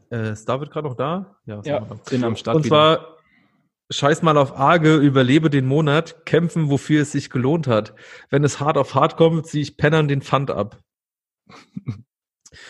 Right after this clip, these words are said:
Speaker 1: War das Oleg Sesh, in Klammern irgendwie magisch?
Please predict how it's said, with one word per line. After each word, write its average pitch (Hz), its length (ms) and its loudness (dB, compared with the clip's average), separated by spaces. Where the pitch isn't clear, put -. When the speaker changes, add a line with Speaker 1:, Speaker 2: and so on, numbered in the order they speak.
Speaker 1:
War 120 200 2
das 151 460 0
Oleg 139 240 2
Sesh, 175 440 0
in 143 100 -6
Klammern 143 400 0
irgendwie 151 320 -2
magisch? 160 600 0